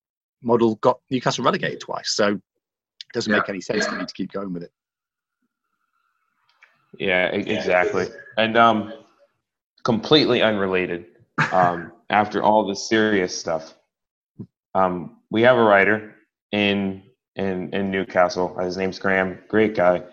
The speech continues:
Speaker 3: Um, and he informed us that there's now a Taco Bell in Newcastle. Um,
Speaker 1: There is.
Speaker 3: you know what you've gotten yourself into, Mark, with this new Taco Bell?
Speaker 1: <laughs> I, do you know, I went to, I went to Taco Bell, uh, ah,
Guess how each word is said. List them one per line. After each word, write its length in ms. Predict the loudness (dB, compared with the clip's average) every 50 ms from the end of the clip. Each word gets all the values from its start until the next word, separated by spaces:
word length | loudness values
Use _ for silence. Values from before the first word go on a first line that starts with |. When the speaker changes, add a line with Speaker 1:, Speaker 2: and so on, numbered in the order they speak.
| _ _ _ _ _ _ _ 0
Speaker 3:
Um, 320 | 4 6 6 6 4 2 0
and 180 | -2 -2 0
he 260 | 0 4 6 6 8 6
informed 440 | 6 2 2 2 2 2 2 2
us 320 | 2 2 0 0 -6 -8 -6
that 160 | -6 0 4
there's 200 | 4 4 4 4
now 200 | 4 4 4 4
a 40 | 2
Taco 380 | 4 4 4 4 6 2 2
Bell 280 | 4 6 6 6 6 4
in 80 | 2 0
Newcastle. 720 | -2 -4 0 2 2 2 2 2 0 -2 -2 -2 -8 -20 _ _ _ _ _ _ _ _
Um, 240 | 4 4 6 6 6
Speaker 1:
There 100 | 6 4
is. 220 | 4 2 0 -6 -10 -16 -20 -20 _ _ -4
Speaker 3:
you 80 | 0 2
know 60 | 4
what 120 | 4 6
you've 140 | 6 4 6
gotten 240 | 6 6 6 6 4
yourself 380 | 0 -2 2 4 4 4 4 2
into, 380 | 0 -2 -2 -2 -4 -4 -6 -6 -4
Mark, 320 | -4 -2 -2 -2 -6 -12 -20 -8
with 180 | -4 -4 -2 0
this 220 | 0 -2 -2 0
new 160 | 2 2 4 4
Taco 420 | 6 6 6 6 4 4 0 -2
Bell? 280 | -2 -6 -10 -12 -16 -18 -18 _ -10 -10 -4 -4 -4 -4 -4 -2
Speaker 1:
<laughs> 800 | -2 -2 -2 -2 -4 -6 -8 -8 -8 -12 -12 -12 -14 -14 -10 0
I, 180 | 0 2 2 4
do 100 | 4 6
you 60 | 8
know, 180 | 10 10 10 8 6
I 180 | 6 6 6
went 240 | 8 6 6 4 2
to, 180 | 2 2 4 6
I 40 |
went 200 | 6 6 6 4
to 60 | 2 2
Taco 320 | 0 0 4 6 4 6
Bell, 380 | 6 6 6 6 6 6 4 2
uh, 600 | 2 2 4 6 6 6 6 6 6 6 4 2 0 -4 _ _ _
ah, 280 | 0 2 4 4 4